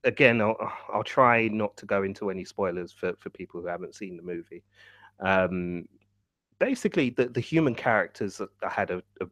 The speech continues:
big problem with, aside from, uh, Catherine Waterston and Danny McBride's characters, the,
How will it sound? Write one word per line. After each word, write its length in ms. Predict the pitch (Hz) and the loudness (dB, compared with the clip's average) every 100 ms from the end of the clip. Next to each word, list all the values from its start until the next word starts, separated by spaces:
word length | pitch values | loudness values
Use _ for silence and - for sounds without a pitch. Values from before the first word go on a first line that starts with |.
| - | -6
big 220 | 101 - | -6 -6
problem 360 | - 92 90 85 | -6 -4 -4 -8
with, 180 | 85 85 | -10 -10
aside 480 | - 110 95 92 | -8 -4 -2 -4
from, 440 | - 101 92 87 90 _ _ _ _ _ 90 | -6 -8 -6 -8 -14 _ _ _ _ _ -4
uh, 400 | 85 85 82 - - - - | -2 -2 -4 -6 -10 -12 -10
Catherine 340 | - 107 95 90 | -6 -6 -4 -6
Waterston 500 | 87 - - 87 85 | -8 -10 -10 -8 -6
and 200 | 85 82 - | -8 -10 -6
Danny 200 | 87 82 | -4 -4
McBride's 500 | 80 - 85 82 - | -8 -4 -2 -2 -6
characters, 600 | - 80 73 - 78 - _ _ _ _ _ _ - | -12 -12 -12 -14 -16 -16 _ _ _ _ _ _ -8
the, 140 | 110 | -8